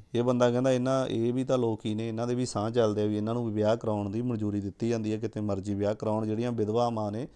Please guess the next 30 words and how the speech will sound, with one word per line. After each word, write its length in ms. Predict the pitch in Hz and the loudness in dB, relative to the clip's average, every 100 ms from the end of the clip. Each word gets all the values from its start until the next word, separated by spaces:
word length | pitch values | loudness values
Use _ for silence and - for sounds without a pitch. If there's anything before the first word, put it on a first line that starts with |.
| - - - - | -20 -20 -20 -4
ਜਿਨ੍ਹਾਂ 260 | 107 110 123 | -2 0 0
ਦੇ 100 | 123 | 0
ਘਰ 220 | 123 113 | 2 4
ਵਾਲਿਆਂ 200 | 98 95 | 2 0
ਦੀ 120 | 101 | -2
ਡੈਥ 300 | 123 107 - | 2 0 0
ਹੋ 100 | 87 | -6
ਗਈ 100 | 85 | -6
ਸੀ। 160 | - - - - _ - _ _ _ - | -12 -16 -18 -20 _ -20 _ _ _ -18
ਸੋ 220 | - 117 | -4 2
ਇਹ 160 | 110 123 | 4 6
ਗੱਲ 180 | 131 123 | 6 4
ਸੀ। 220 | 127 127 - - - - - | 0 -4 -8 -20 -20 -20 0
ਜਿਹੜੀ 220 | 117 143 | 4 4
ਵੁੱਡ 340 | 135 113 117 131 | 4 2 2 4
ਡਿਸਪੈਚ 580 | 127 123 143 127 120 | 4 4 4 4 6
ਸੀਗਾ, 460 | 117 - 123 139 143 - | 2 -2 -2 0 0 -2
ਇਹ 200 | - 120 | 0 2
ਵੀ 80 | 139 | 2
ਇੰਪੋਰਟੈਂਟ 560 | 139 120 104 98 98 101 | 0 2 2 2 -4 -6
ਹੈ। 80 | 92 | -8
ਅਠਾਰਾਂ 400 | - 113 110 120 | 2 6 6 4
ਸੌ, 140 | 131 123 - | 0 -2 -2
ਇਹ 100 | 131 | -2
ਪੁੱਛਿਆ 400 | - - - 131 | -4 0 4 6
ਜਾਂਦਾ 320 | 117 101 113 | 4 2 2
ਹੈ 160 | 143 - - - - - - | 0 -4 -16 -20 -20 -20 -4
ਵੀ 240 | 120 139 143 | 0 2 0
ਵੁੱਡ 480 | 123 120 120 127 | -2 0 0 2
ਡਿਸਪੈਚ 760 | 139 127 - - 123 123 127 - | 2 4 0 2 4 6 4 0